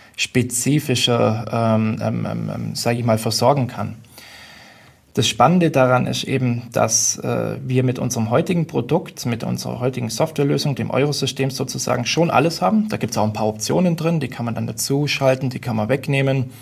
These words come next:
je nachdem, was der Kunde braucht. Da gibt's verschiedene Länderprüfabläufe, je nachdem, in welchem Land wir sind und welche Regularien da gelten. Aber im Grunde, ähm, ist es sozusagen, wie ich es vorher gesagt habe, eine Software, die beides kann, den Prüfstand steuern, als auch eben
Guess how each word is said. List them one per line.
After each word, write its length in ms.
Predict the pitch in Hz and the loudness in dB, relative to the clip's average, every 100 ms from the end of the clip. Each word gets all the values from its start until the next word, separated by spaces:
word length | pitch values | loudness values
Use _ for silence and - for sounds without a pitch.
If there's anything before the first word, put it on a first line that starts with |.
| - - - - | -20 -20 -20 -4
je 140 | 127 | 0
nachdem, 320 | 123 113 143 123 | 2 2 2 2
was 120 | 123 | 0
der 120 | - | -2
Kunde 240 | - 113 | -2 -2
braucht. 340 | 107 131 165 - | 2 2 2 0
Da 60 | |
gibt's 200 | - - | -6 -6
verschiedene 400 | - - 127 113 | -6 -6 -4 -2
Länderprüfabläufe, 1200 | 104 113 180 170 - 151 147 135 131 127 131 131 | 2 4 4 2 0 -2 0 -2 2 4 4 2
je 200 | 131 120 | 0 0
nachdem, 420 | 113 113 113 117 110 | 0 0 -2 -2 -2
in 180 | 127 | -4
welchem 240 | 117 117 113 | -4 -2 2
Land 300 | 120 165 156 | 2 2 0
wir 80 | 139 | 0
sind 420 | - 143 139 - | 2 0 0 -4
und 200 | - - | -8 -8
welche 220 | 117 110 | -6 -4
Regularien 540 | 110 107 123 156 151 | -4 -2 0 2 0
da 120 | 135 131 | 0 -2
gelten. 560 | - 131 131 139 127 - - - - - - - | 0 0 0 -2 -2 -10 -20 -20 -18 -20 -16 -2
Aber 200 | 139 151 | 4 4
im 140 | 135 | 4
Grunde, 480 | 131 156 156 151 - | 4 6 6 6 2
ähm, 320 | 139 135 135 | 0 0 -2
ist 240 | 127 139 139 | -2 -2 0
es 260 | 127 - | 2 0
sozusagen, 720 | - - 143 135 127 131 131 | 0 -2 -2 -2 2 2 2
wie 40 | 127 | 0
ich 80 | |
es 40 | 127 | 0
vorher 160 | 123 | -2
gesagt 360 | 123 117 135 - | -2 -2 -2 0
habe, 180 | 135 135 | -2 0
eine 160 | 120 | -2
Software, 340 | 107 143 - 139 | 0 -2 0 -2
die 140 | 127 | -2
beides 400 | - 113 110 110 | 2 2 2 -2
kann, 280 | - 180 196 | 0 0 0
den 140 | 127 | -2
Prüfstand 460 | 123 156 - 147 - | -2 -4 0 -2 -2
steuern, 340 | 135 135 139 | 2 2 2
als 320 | 139 127 135 - | 2 0 0 0
auch 300 | 123 123 - | 2 2 0
eben 320 | 127 123 | 0 0